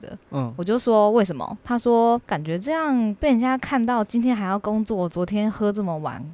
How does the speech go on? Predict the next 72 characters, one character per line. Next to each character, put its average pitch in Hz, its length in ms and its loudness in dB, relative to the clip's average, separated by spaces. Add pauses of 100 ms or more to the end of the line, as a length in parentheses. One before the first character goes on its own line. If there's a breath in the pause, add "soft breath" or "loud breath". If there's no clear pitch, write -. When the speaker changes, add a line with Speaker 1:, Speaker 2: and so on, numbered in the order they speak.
Speaker 1:
好 175 140 -4
像 202 120 -2
又 208 140 0
喝 202 180 0
很 170 200 0
醉 196 160 0
的 160 100 -2
样 156 260 -2
子， - 220 -16 (160)
怕 208 160 0
人 170 100 0
家 175 160 0
觉 170 220 -4
得 139 160 -4
这 143 100 -6
样 160 140 -2
不 165 140 -2
专 139 340 -6
业。” 160 180 -8 (260)
再 233 120 0
加 220 200 4
上 214 360 2
可 - 160 -2
能 240 140 2
就 370 140 -2
是 403 80 -2 (120)
我 202 120 0
们 202 200 4
的 202 120 4
共 294 200 2
同 185 240 -2
朋 196 220 -2
友， 180 140 2
同 196 200 0
时 220 160 -4
也 170 140 0
是 233 180 -6
同 190 240 -6
个 190 80 0
工 208 180 0
作 233 140 2
场 156 200 -6
合 160 120 -2
会 185 80 0
出 185 240 -4
现 185 160 -2
的 143 100 -8
人， 85 220 -8 (120)
Speaker 2:
嗯。 123 200 -6 (220)
Speaker 1:
不 214 80 -4
是 269 80 2
他 311 120 0
们 233 100 4
公 208 180 4
司 208 140 -2
的 180 140 0
人， 131 260 -6 (160)
Speaker 2:
嗯。 131 240 -6
Speaker 1:
可 - 100 -4
能 196 80 2
就 240 80 -2
会 302 80 0
联 220 140 0
络 247 140 2
说 240 160 0
等 160 140 -6
一 151 100 -6
下 196 160 -2
几 151 200 -10
点 147 220 -6 (140)
集 156 260 -6
合。 170 180 -2